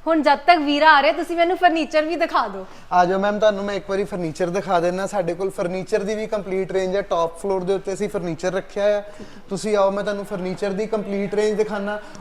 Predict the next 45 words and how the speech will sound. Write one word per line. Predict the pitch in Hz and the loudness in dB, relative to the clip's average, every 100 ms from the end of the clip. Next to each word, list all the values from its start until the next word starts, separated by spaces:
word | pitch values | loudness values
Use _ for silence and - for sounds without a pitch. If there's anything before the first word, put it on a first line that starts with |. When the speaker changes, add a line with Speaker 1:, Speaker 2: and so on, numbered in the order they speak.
| 220 | 4
Speaker 2:
ਉਹ | 233 247 | 6 6
ਵੀ | 269 | 4
ਆਸਾਨ | 262 233 208 214 | 2 0 -2 -2
ਕਿਸ਼ਤਾਂ | 214 226 - 233 | -2 -6 0 2
ਦੇ | 226 | 4
ਉੱਤੇ, | 220 233 | 2 2
ਇੱਕ | 233 240 240 262 | 2 4 4 4
ਰੁਪਈਆ | 247 254 247 | 4 4 4
ਡਾਊਨ | 226 208 202 | 4 2 2
ਪੇਮੈਂਟ | 214 214 214 | 0 2 2
ਦੇ | 214 | 2
ਉੱਤੇ | 214 214 | 2 0
ਤੁਹਾਨੂੰ | 214 202 | 0 -2
ਮਿਲ | 185 147 | -4 -6
ਜਾਣਾ | 135 131 127 | -8 -12 -14
ਹੈ। | 127 127 - | -16 -18 -14
Speaker 1:
ਠੀਕ | 262 202 | -14 -12
ਹੈ। | 196 - - - - - - 180 | -16 -18 -20 -20 -20 -20 -10 -4
Speaker 2:
ਮੈਮ, | 202 | 2
ਇਹ | 220 | 2
ਸਾਡਾ | 214 226 220 | 4 2 2
ਫਰਨੀਚਰ | 220 180 160 202 180 | 0 -4 -4 -2 0
ਦਾ | 208 | 2
ਫਲੋਰ | 214 214 190 190 | 2 0 0 0
ਹੈ। | 214 - - | -2 -4 -8
ਇਹਦੇ | 175 185 | 0 2
ਉੱਤੇ | 190 196 202 | 2 0 0
ਅਸੀਂ | 208 | 0
ਇਲੈਕਟ੍ਰੋਨਿਕਸ | 202 - 170 165 170 196 | -4 -2 -4 -2 -6 -4
ਵੀ | 208 | -2
ਰੱਖਿਆ, | 196 - 208 | -2 -2 -2
ਚਿਮਨੀ, | 208 185 180 185 196 190 - - - - | 0 -2 -2 -2 -2 -4 -8 -18 -18 -6
ਚੁੱਲ੍ਹੇ, | 190 185 196 | -2 2 2
ਹਰ | 196 190 | 2 0
ਇੱਕ | 190 202 | 0 0
ਚੀਜ਼ | 214 202 | -2 -2
ਇਲੈਕਟ੍ਰੋਨਿਕ | 196 190 185 175 185 196 | -2 -4 -4 -4 -4 -4
ਅਪਲਾਈਐਂਸਸ | 202 202 185 214 | -4 -4 -2 -2
ਦੀ, | 202 | -2
ਪਰ | 214 226 | 0 2
ਇਹ | 226 | 2
ਮੇਨ | 208 196 208 | 2 0 0
ਫਰਨੀਚਰ | - 202 190 180 202 185 | -2 -2 0 2 0 2
ਦਾ | 185 175 | 0 0
ਆ। | 143 | -4